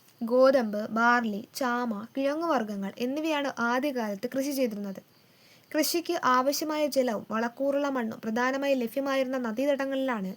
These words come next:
മനുഷ്യൻ കൃഷി ചെയ്യാൻ ആരംഭിച്ചത്. ഇതോടെ ഭക്ഷണം തേടി അലഞ്ഞുതിരിയുന്ന മനുഷ്യർ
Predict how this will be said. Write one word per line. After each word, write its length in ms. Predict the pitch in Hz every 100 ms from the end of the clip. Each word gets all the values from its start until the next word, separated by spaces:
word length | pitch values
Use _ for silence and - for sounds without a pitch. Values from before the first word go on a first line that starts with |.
| -
മനുഷ്യൻ 380 | 233 254 - 269
കൃഷി 280 | 262 262 311
ചെയ്യാൻ 260 | 262 220 220
ആരംഭിച്ചത്. 560 | 269 277 277 233 196 - _ _ _ - _ _ _ _ _ -
ഇതോടെ 460 | 294 294 294 254 240 - -
ഭക്ഷണം 500 | 226 254 - 339 339
തേടി 240 | 311 285 269
അലഞ്ഞുതിരിയുന്ന 640 | - 247 294 302 285 277 269
മനുഷ്യർ 500 | 247 254 - 208